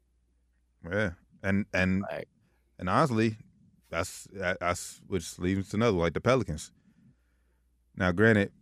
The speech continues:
Speaker 1: they're still, they had, they had a shitty record, but that, that's one thing I got to say qu-, real quick about the play-in. I think the play-in should only come into effect if, if it's like the East, like, if you only, like, three games separating apart.
Speaker 2: Yeah. <laughs>
Speaker 1: Bruh, like, the, the Spurs and Pelicans, bruh, they don't need to be playing in the fucking play-in tonight.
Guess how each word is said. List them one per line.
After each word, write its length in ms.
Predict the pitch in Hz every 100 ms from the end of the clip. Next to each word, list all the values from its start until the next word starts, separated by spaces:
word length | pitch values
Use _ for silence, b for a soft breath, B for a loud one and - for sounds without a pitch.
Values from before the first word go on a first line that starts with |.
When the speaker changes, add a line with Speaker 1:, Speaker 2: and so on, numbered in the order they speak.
| _ _ _ -
Speaker 1:
they're 140 | 92
still, 380 | - 104 101 98
they 60 |
had, 160 | 101 90
they 100 | 104
had 100 | 92
a 40 | -
shitty 220 | 107 85
record, 380 | 117 117 90 95
but 180 | 98 -
that, 200 | 143 160
that's 180 | 196
one 120 | 165 131
thing 100 | 117
I 40 |
got 140 | 107
to 180 | 98 104
say 160 | - 92
qu-, 220 | 95 117
real 180 | 143 127
quick 120 | 120
about 140 | 98 92
the 40 |
play-in. 380 | - 95 85 85 - b b b b _ _ _
I 120 | 185
think 160 | 254 220
the 80 | 170
play-in 260 | 185 180
should 140 | 147 170
only 140 | 147
come 120 | 147 135
into 100 | 120
effect 340 | - 127 120
if, 320 | 117 107 - -
if 140 | 120 113
it's 80 |
like 160 | 113 107
the 120 | 107
East, 380 | 110 101 - -
like, 180 | 101 107
if 180 | 101 127
you 160 | 143
only, 400 | 131 117 113 104 -
like, 160 | 95 87 -
three 180 | 131 120
games 640 | 113 107 104 98 - -
separating 420 | - 123 98 98 87
apart. 380 | - 98 78 -
Speaker 2:
Yeah. 360 | 101 95 110
<laughs> 80 | 135
Speaker 1:
Bruh, 360 | 180 135 127 107
like, 220 | 113 110
the, 160 | 269 -
the 100 | 135
Spurs 640 | 202 208 226 226 208 185
and 280 | 160 143 127
Pelicans, 440 | 170 160 135 135 113
bruh, 180 | 127
they 140 | 165 196
don't 160 | 160
need 80 | 143
to 60 | 120
be 80 | 117
playing 260 | - 127
in 80 | 110
the 40 | 95
fucking 220 | 101 92
play-in 340 | 101 92 90
tonight. 180 | 87